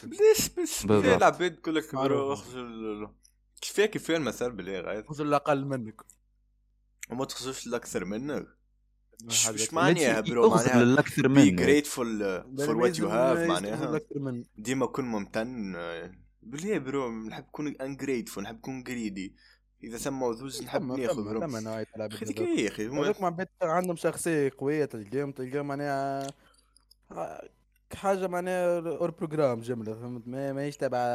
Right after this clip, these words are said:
Speaker 3: فهمت، المجتمع اللي يعيشوا فيه جملة.
Speaker 1: معتز.
Speaker 3: خاطر الأكثرية معناها سبعين بالمية ولا ثمانين بالمية من العباد اللي، اللي تلقاهم ديما يخدموا في الكنام، وتلقاه يخدم في ك-،
Speaker 1: <laughs>
Speaker 3: يخدم دي ستيك، يمشي من ثمانية،
Speaker 1: مسمار في
Speaker 3: يفطر مع
Speaker 1: حيط،
Speaker 3: دي ساعة،
Speaker 1: مسمار في حيط.
Speaker 3: يرجع.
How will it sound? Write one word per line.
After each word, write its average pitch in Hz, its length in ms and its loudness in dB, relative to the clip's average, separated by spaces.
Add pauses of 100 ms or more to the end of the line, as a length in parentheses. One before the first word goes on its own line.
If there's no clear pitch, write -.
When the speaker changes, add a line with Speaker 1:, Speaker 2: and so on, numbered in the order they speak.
(380)
Speaker 3:
فهمت، 113 360 -14
المجتمع 101 920 -12
اللي 95 100 -12
يعيشوا 101 240 -12
فيه 98 200 -16
جملة. 101 180 -20 (240)
Speaker 1:
معتز. 165 400 0
Speaker 3:
خاطر 151 100 -4
الأكثرية 151 500 0
معناها 127 240 -4
سبعين 143 380 -2
بالمية 135 360 -2
ولا 110 120 -4
ثمانين 117 320 -8
بالمية 113 380 -8
من 127 140 -8
العباد 117 420 -6 (680)
اللي، 120 220 -8
اللي 113 680 -12 (300)
تلقاهم 143 280 -2
ديما 143 180 -2
يخدموا 131 280 -6
في - 80 -16
الكنام، 127 480 -2
وتلقاه 113 300 -8
يخدم 113 260 -6
في 113 100 -10
ك-، 113 100 -10
Speaker 1:
<laughs> 110 760 -6
Speaker 3:
يخدم 117 220 -8
دي 110 100 -12
ستيك، 131 480 -2 (240)
يمشي 143 260 -6
من 120 120 -4
ثمانية، 139 540 -2
Speaker 1:
مسمار 151 280 -2
في 127 60 -2
Speaker 3:
يفطر 131 220 -4
مع 120 60 0
Speaker 1:
حيط، 117 100 0
Speaker 3:
دي 104 80 -2
ساعة، 131 340 0
Speaker 1:
مسمار 117 40 -2
في 113 220 -6
حيط. 113 140 -2
Speaker 3:
يرجع. 135 340 0